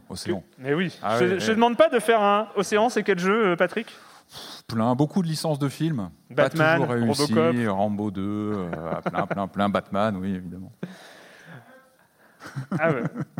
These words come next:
Speaker 2: Euh, nouvelle image.
Speaker 1: Oui.
Speaker 2: Eh, une seconde de plus.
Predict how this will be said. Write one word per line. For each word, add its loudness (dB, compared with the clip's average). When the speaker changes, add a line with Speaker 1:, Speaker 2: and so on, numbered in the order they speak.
Speaker 2:
Euh, 6
nouvelle 4
image. 2
Speaker 1:
Oui. -8
Speaker 2:
Eh, 0
une 4
seconde 4
de -2
plus. -10